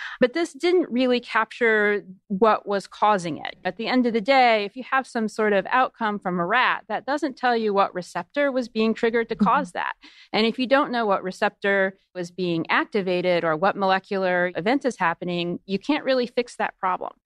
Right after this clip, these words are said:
Speaker 1: So we refer to animal assays as black box assays. You get an answer, but you don't get the string of events that led to that.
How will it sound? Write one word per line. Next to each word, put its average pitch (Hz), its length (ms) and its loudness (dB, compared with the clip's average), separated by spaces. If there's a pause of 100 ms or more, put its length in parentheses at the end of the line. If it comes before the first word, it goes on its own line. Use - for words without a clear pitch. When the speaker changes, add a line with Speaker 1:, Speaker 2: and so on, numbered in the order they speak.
(260)
Speaker 1:
So 240 160 4
we 269 120 4
refer 294 320 4
to 226 60 0
animal 226 360 2
assays 190 500 0
as 180 220 0
black 185 360 -2
box 156 300 -4
assays. - 560 -8
You 175 80 2
get 254 160 2
an 247 100 0
answer, 254 440 0
but 165 200 -6
you 185 60 -4
don't 180 280 -2
get 175 380 0
the 165 60 -4
string 208 260 0
of 190 60 -2
events 160 360 -2
that - 140 -8
led 139 240 -2
to - 120 -12
that. 62 320 -8